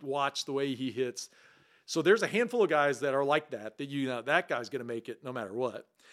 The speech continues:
And then there's probably a handful that were a really late round draft pick, and they're probably not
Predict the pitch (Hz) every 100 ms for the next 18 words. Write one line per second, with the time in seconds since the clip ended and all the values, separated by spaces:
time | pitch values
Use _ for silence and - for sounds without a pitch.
0 | - - - 160 185 202 214 240 - 208
1 | 254 240 170 - 160 156 139 151 135 135
2 | 127 135 151 143 131 127 151 160 147 139
3 | 156 151 135 135 127 139 135 - 139 131
4 | 131 117 113 107 - - - _ _ _
5 | _ - 147 131 - - 131 175 170 156
6 | 143 139